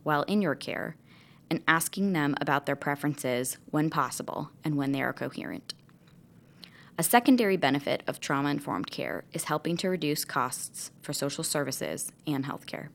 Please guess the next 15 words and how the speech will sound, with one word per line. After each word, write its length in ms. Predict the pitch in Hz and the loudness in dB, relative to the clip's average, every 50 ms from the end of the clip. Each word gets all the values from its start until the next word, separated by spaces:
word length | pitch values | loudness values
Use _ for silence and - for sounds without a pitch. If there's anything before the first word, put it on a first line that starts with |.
| - - - - - - - - - - - - - - - - - - - - - - - - - | -20 -20 -20 -20 -20 -20 -20 -20 -20 -20 -20 -20 -20 -20 -20 -20 -20 -20 -20 -20 -20 -20 -18 -2 0
This 200 | 190 185 - - | 2 2 2 2
means 300 | 175 165 160 156 143 139 | 2 2 2 2 0 -2
reducing 400 | 147 143 151 151 - - 143 143 | -4 -4 -4 -4 -2 -2 -4 -4
frequent 500 | 143 - 160 151 - - 135 - - - | -4 -4 -6 -4 -4 -6 -6 -6 -4 -2
visits 480 | 156 151 151 190 214 214 - - - - - - | -2 0 2 0 0 0 -4 -8 -10 -6 -6 -4
to 120 | - 156 | -2 -2
the 120 | 151 151 | 0 0
emergency 500 | 143 131 139 139 139 - 165 170 - 170 | 0 0 -2 -2 -2 -4 -4 -4 -4 -4
department 520 | 170 - - - 170 170 - 180 185 - - - - - - - | -6 -6 -6 -6 -6 -4 -4 -4 -6 -6 -8 -12 -20 -20 -4 0
or 100 | - 165 | 2 2
long 300 | 160 151 147 147 143 147 | 2 2 2 2 2 2
waiting 280 | 143 147 165 165 165 160 | 2 2 2 2 2 0
periods 460 | - - 135 139 139 - 135 143 - | 0 -2 -2 0 0 -2 -2 -2 -4
for 140 | - - 147 | -4 -4 -4
care 420 | - - 151 143 139 139 139 - | -2 -2 0 0 0 0 -2 -2